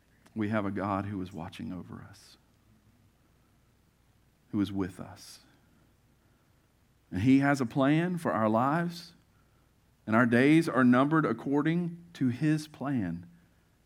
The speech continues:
for each and every one of us. It also reminds us that when the day of trouble comes, no matter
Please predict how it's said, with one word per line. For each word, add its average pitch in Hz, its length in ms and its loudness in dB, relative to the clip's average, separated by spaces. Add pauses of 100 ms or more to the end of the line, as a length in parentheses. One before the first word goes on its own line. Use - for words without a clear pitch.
for - 240 -8
each 117 220 -2
and 117 100 -4
every 104 200 -4
one 92 200 -6
of - 120 -12
us. - 360 -20 (2250)
It 104 100 -2
also 151 280 0
reminds 139 560 4
us 175 200 -4
that - 180 -4
when 120 140 4
the 113 80 2
day 127 180 2
of 131 100 0
trouble 135 320 -2
comes, 165 480 0
no 135 220 2
matter 139 440 2